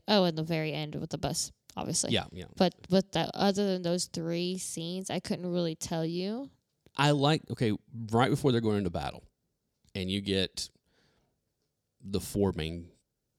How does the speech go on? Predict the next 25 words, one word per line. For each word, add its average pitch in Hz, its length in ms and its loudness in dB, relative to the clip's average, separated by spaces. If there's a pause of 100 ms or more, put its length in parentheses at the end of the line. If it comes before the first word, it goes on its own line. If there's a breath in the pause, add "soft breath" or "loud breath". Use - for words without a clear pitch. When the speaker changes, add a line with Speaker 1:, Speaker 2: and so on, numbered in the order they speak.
Speaker 2:
characters. - 500 -8 (200)
You 87 100 -10
know, 80 100 -6
you 160 160 -2
get, 90 140 0
you 90 60 -2
Speaker 1:
Yes. 90 60 -4
Speaker 2:
get 82 140 -2
Buffy 90 320 -2
and 87 80 -4
Giles 87 420 0
and, 82 240 -4
and 85 140 -6
Willow 85 320 0
and 82 100 -4
Xander, 78 380 -6 (320 loud breath)
Speaker 1:
Mm-hmm. 180 100 -14
Speaker 2:
and 87 80 -4
they're 90 100 0
all 104 160 2
standing 107 320 2
around 87 600 -2 (180)
and 90 140 -6
they're 82 120 -4
talking, - 680 -4